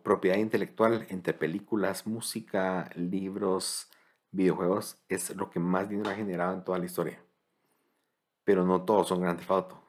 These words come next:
y es más, casi nadie. Muy poquitos ten-, tienen esa, ese potencial, como un Fortnite o, o un fifa, que son los más populares, por así decirlo.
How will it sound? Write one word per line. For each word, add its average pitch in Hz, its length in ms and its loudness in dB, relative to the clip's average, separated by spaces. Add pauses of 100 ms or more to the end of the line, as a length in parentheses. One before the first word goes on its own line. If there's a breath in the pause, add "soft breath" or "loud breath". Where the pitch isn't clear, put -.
(140)
y 90 100 -4
es 90 80 0
más, 98 280 0
casi 92 260 0
nadie. 78 420 -2 (1040 loud breath)
Muy 117 280 0
poquitos - 760 -6
ten-, 85 220 -8
tienen - 340 -2
esa, 95 320 -4
ese - 320 -8
potencial, 82 800 -6
como 82 200 -6
un 85 100 -8
Fortnite 76 540 -6
o, 50 140 -14 (1600)
o - 100 2
un 85 160 0
fifa, - 420 -2 (680 soft breath)
que 127 100 0
son 147 160 6
los 151 100 6
más 143 120 4
populares, 143 480 6
por - 160 0
así - 140 -6
decirlo. 104 360 -2